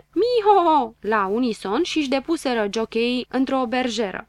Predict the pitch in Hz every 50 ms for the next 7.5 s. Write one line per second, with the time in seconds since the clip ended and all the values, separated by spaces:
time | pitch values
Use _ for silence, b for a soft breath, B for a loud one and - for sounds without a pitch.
0 | _ _ - 359 370 381 392 381 381 311 240 208 208 240 226 220 208 196 196 196
1 | 190 - - 196 202 214 220 285 302 - 330 320 277 233 - 196 196 208 196 190
2 | 185 175 185 - - _ - - - 370 302 240 180 175 185 - - 214 190 180
3 | 214 202 - 190 190 175 - - 202 202 185 190 208 202 185 196 214 254 269 240
4 | 240 190 233 214 - 254 254 226 196 185 - 262 254 233 185 175 - - 208 202
5 | - 185 185 196 214 - - 214 214 214 - - - 196 190 196 202 190 185 190
6 | 190 - 214 220 - - 247 208 - - - _ _ _ _ - - 269 311 -
7 | - - 254 - - 233 269 381 440 -